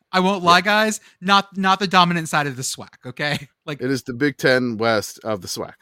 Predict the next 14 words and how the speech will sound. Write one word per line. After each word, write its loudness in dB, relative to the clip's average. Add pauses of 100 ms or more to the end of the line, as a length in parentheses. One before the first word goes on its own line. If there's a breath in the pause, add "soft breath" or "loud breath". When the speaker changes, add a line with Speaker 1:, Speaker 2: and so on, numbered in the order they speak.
(160)
Speaker 1:
Yeah, -4 (200)
uh, -12 (500)
it -2
is -2
the -8
Speaker 2:
Not -6
Speaker 1:
weaker -6
Speaker 2:
really, -4
Speaker 1:
side. 0
Speaker 2:
but -10
Speaker 1:
It, -8 (140)
yeah, -10
I -4
mean, -8